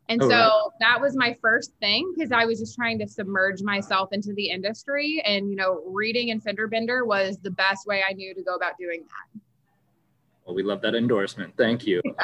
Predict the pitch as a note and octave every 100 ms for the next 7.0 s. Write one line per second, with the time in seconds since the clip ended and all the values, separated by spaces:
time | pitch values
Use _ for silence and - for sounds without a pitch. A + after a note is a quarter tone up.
0 | - - - _ - - - - - D3
1 | D#3+ C#3+ C#3+ C3+ C3 C#3+ A#2 B2+ A#2+ A2+
2 | G#2+ A2+ G2+ A2 - C3 C3+ G#2+ A#2+ G#2
3 | A2 G2+ F#2 - F#2 F2+ - G#2 F2 F2+
4 | F2+ F#2+ - G2 F#2 A2 G2+ - A2+ G2+
5 | F2+ G2 F#2+ F#2 D#2+ - - - - _
6 | G2+ F#2+ F2 F2+ - E2 E2 D#2+ D#2 -